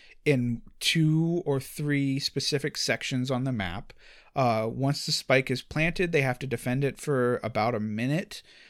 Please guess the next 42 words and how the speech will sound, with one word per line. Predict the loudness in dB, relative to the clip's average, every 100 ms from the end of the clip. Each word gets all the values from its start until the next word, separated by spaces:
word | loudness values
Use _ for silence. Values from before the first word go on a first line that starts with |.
| _ _ 2
uh, | 2 2
before | 0 0 2 4
it | 2
explodes. | -2 -4 -6 0 2 2 -2 -6 -10 -8
And | -4 -4
if | -4
it | -2
goes | 0 2 0
off, | 0 0 0
they | -2 -2
win. | -2 -4 -4 -8 2
Or | 6 6
if | 4
you | -2
kill | 0 2
everybody | 2 -2 -2 -2
on | -2
the | -4
other | -6
team, | -6 -6 -6 -8
you | -12
win. | -14 -20 _ _ _ _ _ _
And | -4 0
I've | 0 -2
been | -2 -6
told | 2 4 4 2
that | 0
this | 0 -2
is | 0
basically | -2 0 -2 -2 -4
how | -4 -4
Counter-Strike | 0 0 0 0 0 0
works, | -2 -4 -6
where | -4
you |
have, | -2 -2 -2
like, | -4 -6
the | -8
counter-terrorists | -6 -4 -4 -4 -4 -4 -6
versus | -10 -10 -10
the | -12
terrorists. | -6 0 2 2 0 -2